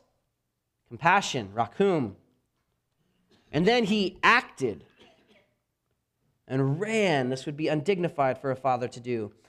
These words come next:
"embraced him and kissed him. And the son said to him, 'Father, I've sinned against heaven and before you. I'm no longer worthy to be called your son.' But the father said to his servants," almost interrupting him,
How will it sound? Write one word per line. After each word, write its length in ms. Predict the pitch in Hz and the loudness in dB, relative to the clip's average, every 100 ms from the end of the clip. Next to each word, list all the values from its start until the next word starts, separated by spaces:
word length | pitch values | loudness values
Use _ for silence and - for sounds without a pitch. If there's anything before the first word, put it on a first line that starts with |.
| _ - | _ -4
"embraced 640 | 151 139 190 240 - - | -2 2 2 2 0 -4
him 220 | 151 123 120 | -4 -4 -4
and 180 | 143 139 | -6 -6
kissed 400 | - 254 254 - | -2 -2 -2 -6
him. 240 | 139 113 - _ _ _ | -6 -6 -12 _ _ _
And 100 | 170 | -2
the 60 | 175 | 0
son 240 | 233 220 | 0 2
said 200 | - 262 | 2 2
to 60 | 226 | 2
him, 140 | 202 | 0
'Father, 380 | 202 262 269 247 | 4 4 6 4
I've 100 | 220 | 2
sinned 300 | - 277 254 | 0 0 2
against 300 | 214 220 - | 0 0 -4
heaven 360 | - 254 247 214 | 0 2 2 2
and 160 | 214 | 2
before 300 | 202 208 220 | 0 2 2
you. 220 | 214 277 | 2 2
I'm 180 | 247 233 | 4 4
no 100 | 247 | 2
longer 340 | 247 254 254 240 | 4 4 4 4
worthy 400 | 240 269 277 262 | 4 4 2 0
to 80 | |
be 80 | 240 | 0
called 320 | 240 247 262 | 2 4 4
your 120 | 233 233 | 2 -2
son.' 500 | - 269 254 160 - _ _ _ _ _ | 2 4 4 0 -4 _ _ _ _ _
But 80 | - | -6
the 60 | 156 | -2
father 340 | - 202 190 | 2 2 2
said 300 | 170 196 185 | 0 -2 -2
to 120 | 185 | -2
his 140 | 170 160 | -4 -4
servants," 420 | - 180 160 139 | -4 -2 -2 -2
almost 360 | 170 165 151 175 | 0 0 -2 -4
interrupting 800 | 165 151 160 160 - _ 131 104 | -4 0 0 0 -8 _ -20 -18
him, 360 | 107 95 - | -18 -20 -20